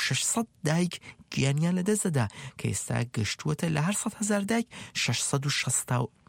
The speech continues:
شەشسەد و داوای لێبوردنەکەم، شەست و یەک دایک، و ئەمەش یەک لە هۆکارەکانی زیادبوونی دانیشتوانی ئەو وڵاتەیە. لە بەرامبەردا،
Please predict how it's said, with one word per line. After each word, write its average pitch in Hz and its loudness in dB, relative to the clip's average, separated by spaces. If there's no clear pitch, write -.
شەشسەد 143 2
و 165 2
داوای 107 4
لێبوردنەکەم، 135 0
شەست - 2
و - 2
یەک 208 4
دایک، 107 2
و - 4
ئەمەش 117 4
یەک 214 2
لە 156 4
هۆکارەکانی 120 0
زیادبوونی 127 2
دانیشتوانی 117 2
ئەو 139 4
وڵاتەیە. 156 2
لە - 0
بەرامبەردا، 220 2